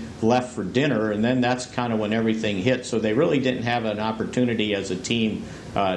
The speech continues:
to address it. Uh, and then when you start practicing, guys getting ready at seven thirty in the morning, uh, I,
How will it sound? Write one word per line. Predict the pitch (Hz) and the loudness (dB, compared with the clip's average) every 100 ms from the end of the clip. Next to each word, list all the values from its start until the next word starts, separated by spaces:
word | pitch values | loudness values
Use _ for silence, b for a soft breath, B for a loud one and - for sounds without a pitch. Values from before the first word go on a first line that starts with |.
| - | -2
to | 110 92 | -2 0
address | 85 101 131 131 - | -2 2 4 4 -2
it. | 95 - - - - - | -6 -8 -16 -18 -14 -6
Uh, | 92 90 | -2 -2
and | 98 113 | 0 2
then | 123 | 2
when | 127 117 | 2 0
you | 113 | 0
start | 110 131 127 - | 2 2 0 0
practicing, | 127 127 127 117 - 113 110 110 | 0 0 0 -6 -4 0 0 0
guys | 113 113 113 | 0 0 0
getting | 117 117 110 | 0 0 0
ready | 117 113 107 | 2 2 0
at | |
seven | - 117 110 | 0 -2 -2
thirty | 98 113 110 107 | 0 0 2 0
in | 98 | 0
the | |
morning, | 92 113 120 104 98 - B B B 107 | 0 2 2 0 -6 -10 B B B -4
uh, | |
I, | 95 95 95 | -2 0 0